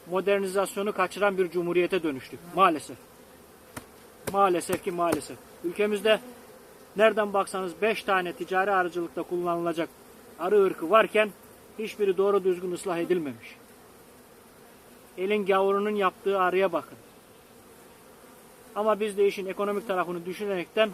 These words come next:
hazıra konuyoruz. Dışı, yurt dışından ana arılar alıp ondan kendimiz üretiyoruz. Kötü bir arı mı? Değil.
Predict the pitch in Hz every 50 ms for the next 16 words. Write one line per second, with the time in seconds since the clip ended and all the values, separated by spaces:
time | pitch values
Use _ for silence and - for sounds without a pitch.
0 | - 175 185 190 175 190 202 208 196 196 196 196 202 196 170 147 135 - - 175
1 | 165 - 175 165 165 185 185 - - 180 165 - 175 170 170 165 165 170 170 170
2 | 170 165 156 151 151 151 160 170 190 185 175 165 160 170 185 180 - - 165 165
3 | 170 175 170 156 156 139 135 120 - - 214 226 226 226 - - - - - -
4 | - - - - - - - - - - - - - - - - - - - 202
5 | 208 - 247 214 233 226 214 208 214 220 240 233 214 190 - - - 214 220 208
6 | 170 139